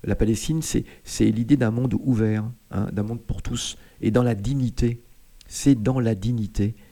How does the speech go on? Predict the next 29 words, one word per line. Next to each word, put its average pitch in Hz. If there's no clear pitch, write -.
Euh, 95
c'est 110
très 135
important, 131
la 104
dignité, 101
dans 92
la, 85
dans, 92
dans, 95
dans, 95
dans 98
le 90
peuple -
palestinien. 95
Euh, 101
je 117
vous 123
engage 139
à -
aller 113
voir 113
un 113
film 147
que -
je -
suis -
allé 101
voir 131